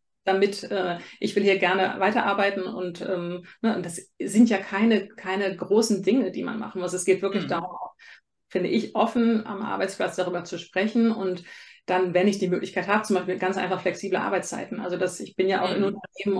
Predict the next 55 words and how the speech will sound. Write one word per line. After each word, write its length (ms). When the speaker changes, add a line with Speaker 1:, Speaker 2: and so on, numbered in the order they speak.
Speaker 1:
und, 160
äh, 40
rede 840
da 140
mit 120
Frauen, 280
mache 160
Workshops 380
und 100
so 140
weiter. 260
Und 140
die 40
sagen 180
auch, 100
„Oh, 160
wenn 80
ich 100
da 200
einfach 320
mal 260
eine 80
Stunde 280
länger 180
liegen 260
bleiben 240
könnte, 300
dann 180
wäre 140
ich 100
schon, 260
das 140
würde 140
mir 120
schon 120
reichen, 360
aber 120
ich 160
muss 160
ja 100
dann 160
Speaker 2:
Mhm. 300
Speaker 1:
wirklich 160
dann“, 180
ne? 140
Also 160
deswegen 340
Speaker 2:
Ja. 60
Speaker 1:
war's 180
in 60
der 80
Corona-Zeit, 800
äh, 100
also 320
mit, 200